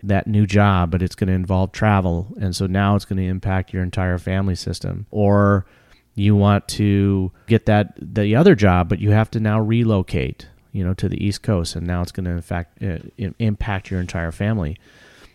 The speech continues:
And so this is, this is an avenue that's not just for yourself, but it's also, it,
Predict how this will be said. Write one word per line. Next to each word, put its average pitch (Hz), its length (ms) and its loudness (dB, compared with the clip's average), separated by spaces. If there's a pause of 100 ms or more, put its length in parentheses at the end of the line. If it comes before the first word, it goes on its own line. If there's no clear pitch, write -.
(160)
And 117 140 2
so 127 240 6 (240)
this 147 240 4
is, 180 420 2 (340)
this 151 160 -2
is 202 140 2
an 120 160 4
avenue 107 340 4
that's 90 180 -2
not 107 260 -2
just 110 240 0
for - 120 -6
yourself, 104 500 -4
but 92 120 -2
it's 90 160 -4
also, 98 460 -4
it, 87 100 -6